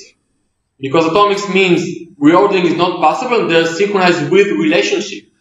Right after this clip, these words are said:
I'm setting this here, I'm reading it here. And so this is a pair, and the hardware, compiler, whoever ensures this is correct. I will see the updated value, because it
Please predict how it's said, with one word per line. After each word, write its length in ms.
I'm 160
setting 360
this 220
here, 220
I'm 440
reading 360
it 80
here. 480
And 100
so 260
this 180
is 40
a 180
pair, 340
and 180
the 360
hardware, 540
compiler, 880
whoever 800
ensures 600
this 200
is 440
correct. 560
I 60
will 140
see 300
the 100
updated 680
value, 400
because 360
it 180